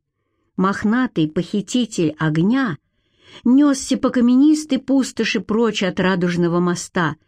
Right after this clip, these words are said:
намеренно уводя преследователей от возможного пути отступления Луки. Мчался стремглав в дикую местность за озером. Это была своего рода полупустыня,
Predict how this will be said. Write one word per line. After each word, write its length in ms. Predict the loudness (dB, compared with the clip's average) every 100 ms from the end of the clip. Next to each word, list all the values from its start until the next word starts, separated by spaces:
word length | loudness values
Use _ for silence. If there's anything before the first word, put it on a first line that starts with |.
| _ -12 -2
намеренно 540 | 2 2 0 0 0
уводя 320 | 0 -2 -2
преследователей 1000 | -2 -4 -2 -2 -2 -2 -2 0 0 -2 -10 -20 -6
от 180 | -6 -2
возможного 600 | -2 2 2 2 0 -2
пути 340 | -4 -6 -2
отступления 880 | -2 -2 -4 -4 0 0 2 0 0
Луки. 540 | -2 -4 -2 -2 -2 _ _ _ -18 -8 -2
Мчался 480 | 0 0 -2 -4
стремглав 580 | -6 -2 -2 0 0 0
в 80 | -2
дикую 460 | 0 0 0 0 2
местность 720 | 2 -2 -2 -2 -2 -6 -10
за 240 | -4 0 0
озером. 580 | 0 0 -2 -4 -6 -10 _ _ _ _ _ -2
Это 240 | -2 0
была 240 | 0 0 -2
своего 420 | -2 -2 0 0
рода 340 | 0 0 -2
полупустыня, 1080 | -2 -2 0 -2 -4 -6 -2 2 2 0